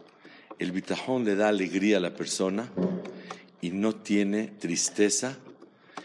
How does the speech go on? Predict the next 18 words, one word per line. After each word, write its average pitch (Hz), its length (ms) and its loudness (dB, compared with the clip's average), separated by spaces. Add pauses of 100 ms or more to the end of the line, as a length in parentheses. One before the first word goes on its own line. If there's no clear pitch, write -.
(200)
y 92 100 0
está 113 280 -2
contento 104 600 -2
con 90 120 -2
lo 82 80 -4
que 78 120 -4
tiene. 71 340 -6 (300)
Así - 240 -2
escribe 110 420 2
el 95 80 4
Orjot 90 300 -4
Tzadikim. 80 480 -6 (500)
O - 100 -6
sea - 160 0
que - 160 0
para 104 280 4
vivir 107 400 2
bonito, 110 680 -2